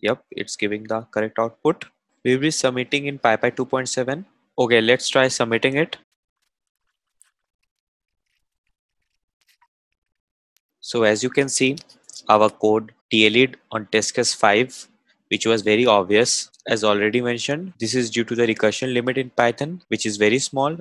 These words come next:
as compared to other programming languages. So how to deal with this issue? The best solution is to avoid solving recursive problems in Python, like shifting to C plus plus during contest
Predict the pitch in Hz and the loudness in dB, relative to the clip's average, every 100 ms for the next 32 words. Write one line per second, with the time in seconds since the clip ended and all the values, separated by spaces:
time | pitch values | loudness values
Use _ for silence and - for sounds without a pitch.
0 | - - - - 107 98 117 131 - _ | -6 -4 -2 -2 -2 2 2 2 -6 _
1 | _ - 110 - 110 117 - 104 101 104 | _ -8 -6 -4 0 -2 -2 -2 -2 -2
2 | 104 113 113 92 87 - - _ _ - | -4 -4 -2 -4 -6 -8 -12 _ _ -2
3 | 107 101 107 120 143 120 123 131 123 135 | 0 2 2 2 -2 0 -2 0 -4 -4
4 | 127 110 - - 110 107 - 131 160 - | -6 -8 -12 -8 -6 -6 -2 0 0 0
5 | 123 110 107 117 110 _ _ 113 - 117 | 2 4 2 -2 -6 _ _ -6 -2 -2
6 | - 110 113 123 - 113 104 113 107 - | 0 2 2 2 4 2 2 -2 -2 0
7 | 98 - 120 - 107 101 107 113 - 107 | 0 0 -4 4 4 4 0 -2 -6 -6
8 | 98 92 90 92 90 _ _ _ _ _ | -2 -2 -2 -8 -12 _ _ _ _ _
9 | _ - 92 - - 110 - 117 120 120 | _ -4 0 2 2 2 -2 0 2 2
10 | - 123 135 - 175 214 - _ _ _ | 0 -2 -2 0 0 0 -2 _ _ _
11 | _ 120 131 143 131 110 104 127 - | _ 4 4 4 2 2 4 0 0